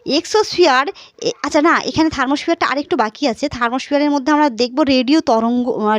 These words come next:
রেডিও তরঙ্গ প্রতিফলিত হয়। রেডিও তরঙ্গ মানে ভালো, ভালো করে বুঝবে বিষয়টা। ধরো আমরা পৃথিবীতে একটা রেডিও শুনছি, এই রেডিওর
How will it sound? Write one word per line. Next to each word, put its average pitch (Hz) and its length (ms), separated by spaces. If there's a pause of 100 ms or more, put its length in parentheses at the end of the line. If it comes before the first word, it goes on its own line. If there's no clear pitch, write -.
রেডিও 240 320
তরঙ্গ 269 300
প্রতিফলিত 240 640
হয়। 202 120 (100)
রেডিও 269 240
তরঙ্গ 294 300 (120)
মানে 285 140
ভালো, 226 260 (200)
ভালো 226 180
করে 269 180
বুঝবে 233 260
বিষয়টা। 208 300 (600)
ধরো 302 260
আমরা 359 200
পৃথিবীতে 320 380
একটা 381 120
রেডিও 269 300 (100)
শুনছি, 208 340 (440)
এই 320 60 (100)
রেডিওর 349 280